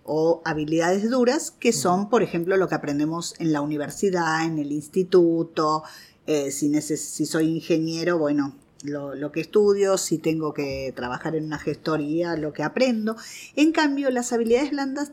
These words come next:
Speaker 1: tienen que ver con, por ejemplo, la inteligencia emocional, cómo somos,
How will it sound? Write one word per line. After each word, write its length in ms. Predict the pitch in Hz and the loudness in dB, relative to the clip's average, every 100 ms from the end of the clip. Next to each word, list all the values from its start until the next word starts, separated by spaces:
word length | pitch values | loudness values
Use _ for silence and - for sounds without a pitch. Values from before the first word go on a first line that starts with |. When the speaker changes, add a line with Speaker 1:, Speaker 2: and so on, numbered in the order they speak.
| - | -4
Speaker 1:
tienen 260 | 247 240 | 0 0
que 80 | 240 | 0
ver 180 | 233 233 | 0 -2
con, 200 | 220 208 | -4 -2
por 120 | 196 | -2
ejemplo, 320 | 170 185 185 | -4 -4 0
la 100 | 180 | 0
inteligencia 640 | 170 165 156 - 175 165 175 | 0 -2 -6 -4 -6 -2 -2
emocional, 720 | 165 156 - 160 185 196 170 | -2 -6 -4 -2 -2 -2 -4
cómo 340 | - 180 196 180 | -6 -8 -8 -8
somos, 460 | - 170 156 143 | -4 -2 -2 -4